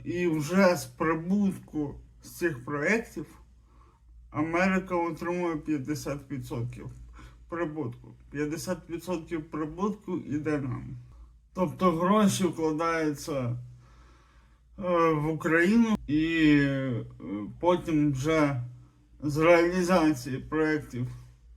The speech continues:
в Україні п'ятдесят відсотків прибутку йде Америці.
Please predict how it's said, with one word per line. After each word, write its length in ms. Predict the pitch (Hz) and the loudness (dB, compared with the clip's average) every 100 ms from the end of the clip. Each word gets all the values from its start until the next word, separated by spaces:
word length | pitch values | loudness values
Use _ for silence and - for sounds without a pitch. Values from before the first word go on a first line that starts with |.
| _ | _
в 160 | - 165 | -14 -8
Україні 600 | 160 160 151 190 226 208 | -6 -4 -2 0 0 0
п'ятдесят 800 | 160 - 131 147 147 160 147 - | -2 -6 -6 -4 -4 -4 -4 -6
відсотків 640 | 123 120 170 156 - 135 | -12 -8 -8 -8 -12 -14
прибутку 680 | - 143 147 180 214 - 196 | -10 -10 -8 -4 -6 -4 -4
йде 500 | 170 143 156 156 156 - - - - _ - | -2 -2 -2 -2 -2 -6 -20 -20 -20 _ -12
Америці. 680 | 151 165 151 120 123 - - | -6 -2 -2 -4 -10 -14 -20